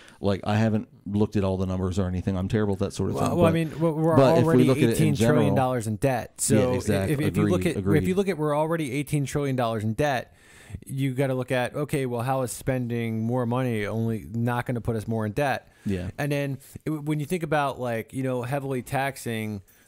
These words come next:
Speaker 2: the quote unquote one percent,
Speaker 1: Yeah.
Speaker 2: right?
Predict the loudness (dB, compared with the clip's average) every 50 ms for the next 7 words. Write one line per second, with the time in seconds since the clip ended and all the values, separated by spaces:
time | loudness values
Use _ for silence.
0 | _ _ -6 -6 -6 -4 -4 -4 -4 -4 -6 -6 -6 -6 -6 -6 -6 -6 -6 -8
1 | -8 -8 -6 -4 -4 -4 -4 -8 -10 _ -6 -6 -6 -6 -8 -14 -10 -6 -4 -4
2 | -4 -4 -6